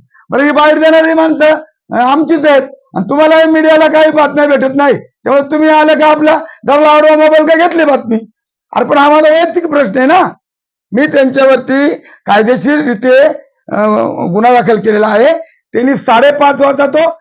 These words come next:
सीसीटीव्ही कॅमेरा चेक करावा, तो माणूस साडेपाच वाजता रोडवर होता का नाही. नंतर तुम्ही बातम्या करावा ना, का धरला आडवा मोबाईल, झाली बातमी. कारण तुमच्या बातम्या माझं नाव टाकल्याशिवाय कोणी बघत नाही.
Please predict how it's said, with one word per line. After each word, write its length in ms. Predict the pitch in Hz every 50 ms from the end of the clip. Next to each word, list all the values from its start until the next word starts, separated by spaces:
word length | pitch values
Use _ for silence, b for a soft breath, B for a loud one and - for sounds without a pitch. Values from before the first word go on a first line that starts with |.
| _ _ _ _
सीसीटीव्ही 560 | _ - 254 - - 311 294 311 311 320 320 285
कॅमेरा 380 | 311 311 302 320 311 330 339
चेक 160 | - 381 370
करावा, 520 | 370 - 381 349 330 311 302 311 311 294 277 - _ _ _ _ _ _ _ _ _ _ _ -
तो 140 | 254 285 294
माणूस 300 | 269 269 277 277 294 240
साडेपाच 520 | - - 262 254 277 277 262 262 262 233 262
वाजता 280 | 262 247 277 269 262
रोडवर 280 | 247 262 262 262 262 254
होता 260 | 214 220 220 254 247
का 140 | 233 247 240
नाही. 480 | 240 240 240 233 240 233 240 247 254 - _ _ _ _ _ _ _ _ _ _ _ _ _
नंतर 400 | 208 277 311 311 - 349 339 339
तुम्ही 160 | 330 330 330 320
बातम्या 320 | 311 302 311 294 311 302
करावा 280 | 294 311 311 320 311 311
ना, 120 | 269 208 131 - - _ _ _ -
का 60 | -
धरला 280 | 214 240 262 294 302 311
आडवा 320 | 302 302 302 311 311 302
मोबाईल, 340 | 311 311 311 311 330 330 339 330 - _ _ - -
झाली 220 | 294 330 320 302 285
बातमी. 460 | - 240 196 190 190 180 160 147 - _ _ _ _ _ _ _
कारण 320 | - 226 285 349 370 381 - - _ _ _ _ _ _ _
तुमच्या 380 | - 254 269 262 294 311 320 311
बातम्या 300 | 302 302 294 302 311 302
माझं 260 | 302 302 302 302 294
नाव 120 | 277 277
टाकल्याशिवाय 400 | 277 277 285 277 277 254 262 247
कोणी 180 | 220 247 247 240
बघत 260 | 226 233 220 226 165 180
नाही. 160 | 208 180 156